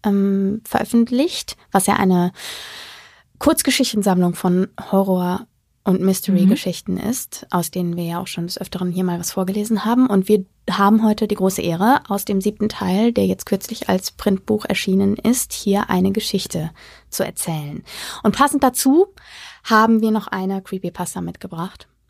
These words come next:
Speaker 2: Die thematisch
Speaker 1: Irgendwie
Speaker 2: sich da ganz
Speaker 1: passt.
Speaker 2: gut
Speaker 1: Genau.
Speaker 2: einreiht.
Speaker 1: <clears throat> Genau.
Speaker 2: Sehr cool. Ja, vielen Dank an Hagen Thiele, dass du uns wieder einen Vorgeschmack gibst.
Speaker 1: Danke,
Speaker 2: Dass
Speaker 1: danke,
Speaker 2: du
Speaker 1: danke,
Speaker 2: das
Speaker 1: genau.
Speaker 2: mit uns teilst. Und auch danke an Pia, dass du, äh, die,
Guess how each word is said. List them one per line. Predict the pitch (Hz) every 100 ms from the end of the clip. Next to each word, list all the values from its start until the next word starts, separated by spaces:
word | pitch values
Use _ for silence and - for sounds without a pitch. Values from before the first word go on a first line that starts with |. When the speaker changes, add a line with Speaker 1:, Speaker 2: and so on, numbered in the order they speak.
| _ -
Speaker 2:
Die | 156 -
thematisch | 156 139 135 147 139 - - - _ _ -
Speaker 1:
Irgendwie | 214 185
Speaker 2:
sich | 180
da | 185 170
ganz | 160 -
Speaker 1:
passt. |
Speaker 2:
gut | 240 -
Speaker 1:
Genau. | -
Speaker 2:
einreiht. | 214 180 151 - - -
Speaker 1:
<clears throat> | 262 247 220 196
Genau. | 185 165
Speaker 2:
Sehr | 147 170 202 -
cool. | 147 143 - - - -
Ja, | 160 -
vielen | 175 196 233 226
Dank | 196 202 -
an | 170 170 170 -
Hagen | 165 170
Thiele, | - 180 175
dass | 165 165 -
du | 165 165 175
uns | 160 160 -
wieder | 170 165 170 - _ _ _ _ -
einen | 156
Vorgeschmack | - 156 156 - 185 185
gibst. | - 208 277 - - - 220
Speaker 1:
Danke, | 185 170 175
Speaker 2:
Dass | 180
Speaker 1:
danke, | 185
Speaker 2:
du | -
Speaker 1:
danke, | 220 262
Speaker 2:
das | 185
Speaker 1:
genau. | 202 208 180 175
Speaker 2:
mit | 170 170
uns | 156 -
teilst. | - 160 160 226 - -
Und | 165 -
auch | 151
danke | 151 147 147
an | 151
Pia, | - 165 165
dass | 147 -
du, | 156 151 151
äh, | - 147 147 -
die, | 151 151 147